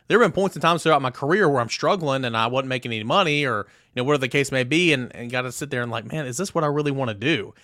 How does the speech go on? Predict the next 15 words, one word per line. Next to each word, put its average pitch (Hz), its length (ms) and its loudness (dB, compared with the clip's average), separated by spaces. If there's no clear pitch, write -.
I - 80 -2
think 339 140 0
we've 202 120 2
all 165 180 6
kind 135 180 0
of 107 60 -4
been 113 100 -4
in 110 60 -6
that 107 140 -6
situation, 107 600 -10
but 131 160 -4
for 156 180 0
a 135 40 2
young 160 340 0
athlete, 220 600 -2